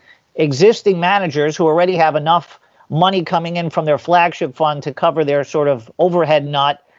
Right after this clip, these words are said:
that they can afford to, to kind of throw the dice a bit and say, "You know what? We're gonna go out with this new fund, concentrated strategy, whatever, higher alpha, et cetera, et cetera, but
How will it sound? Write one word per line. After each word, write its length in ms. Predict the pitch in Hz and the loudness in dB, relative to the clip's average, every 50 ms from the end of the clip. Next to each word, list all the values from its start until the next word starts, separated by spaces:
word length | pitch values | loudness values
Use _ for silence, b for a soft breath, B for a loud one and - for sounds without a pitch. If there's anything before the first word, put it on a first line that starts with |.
| _ - | _ -4
that 140 | - - 135 | -4 -2 0
they 160 | 190 220 226 | 0 0 0
can 180 | - 220 185 | 0 -2 -4
afford 720 | 165 151 - - - 262 262 247 214 185 170 170 156 151 - _ _ _ | -4 -6 -4 0 2 4 6 6 6 4 4 2 -2 -6 -10 _ _ _
to, 100 | - 156 - - | -10 -10 -10 -8
to 220 | - - 160 156 147 | -4 0 0 0 0
kind 180 | - 175 170 160 | 0 -2 -2 -2
of 100 | 156 139 | -4 -6
throw 220 | - 175 175 170 | -2 0 0 2
the 100 | 151 151 | 0 0
dice 340 | 131 - 208 202 214 185 - | 2 2 2 4 2 0 -2
a 60 | 165 | -4
bit 180 | 143 151 156 147 | -2 -2 -2 -2
and 140 | 151 151 143 | -2 -4 -4
say, 140 | - 170 | -2 -2
"You 100 | 165 175 | 0 0
know 100 | 180 190 | 0 2
what? 240 | 196 208 220 233 226 _ b b b b b | 2 2 2 0 -2 _ b b b b b
We're 120 | - 196 | -2 0
gonna 160 | 214 254 254 | 2 2 2
go 80 | 220 226 | 4 4
out 180 | 214 208 190 185 | 6 6 4 2
with 100 | 165 - | 0 -4
this 160 | 160 143 - | -6 -6 -4
new 160 | 175 196 196 | -2 -2 -2
fund, 400 | - 185 180 175 175 175 165 - _ _ _ _ | 0 0 0 0 0 -4 -6 -12 _ _ _ _
concentrated 720 | - 196 190 214 214 - 214 170 - 214 202 190 190 165 | -6 -4 -4 -4 -4 -6 -6 -2 0 2 2 2 0 -4
strategy, 720 | - - - 185 180 175 180 170 165 151 143 165 165 165 170 | -6 -4 -2 0 2 2 2 0 -2 -4 -4 -2 0 2 2
whatever, 340 | 160 160 160 170 151 156 147 | 2 2 2 2 2 0 0
higher 460 | 147 156 160 180 180 170 170 156 - b b b b | 2 2 2 2 2 2 0 -2 -4 b b b b
alpha, 460 | - 151 175 170 - - 180 175 165 | 0 0 0 0 0 2 4 4 4
et 80 | 160 139 | 4 2
cetera, 320 | - - 180 170 - 180 | 0 0 0 0 0 -2
et 60 | 160 - | -4 -2
cetera, 500 | - 175 160 156 - - 170 160 151 - b b b b b b - | 0 0 0 0 2 2 2 2 0 -2 b b b b b b 0
but 280 | 156 170 170 - - | 0 0 0 0 -4